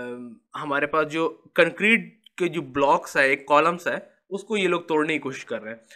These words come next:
अब कंक्रीट ब्रेकर चूंकि एक सिंगल वो भी होता है और ये मल्टीपल है,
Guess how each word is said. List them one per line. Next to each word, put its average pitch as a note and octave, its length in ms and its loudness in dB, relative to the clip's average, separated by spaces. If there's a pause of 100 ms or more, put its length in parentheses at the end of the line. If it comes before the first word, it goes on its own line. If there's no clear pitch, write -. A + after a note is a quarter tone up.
अब D3+ 100 -6
कंक्रीट G3 380 0
ब्रेकर A#3 220 0
चूंकि A#3 460 -6
एक A3 240 0
सिंगल A3+ 520 0
वो F#3 180 -4
भी A3 120 -2
होता F#3+ 300 -4
है F3 180 -8 (220)
और F3+ 120 0
ये G3 240 2
मल्टीपल F#3+ 600 2
है, A2+ 220 -10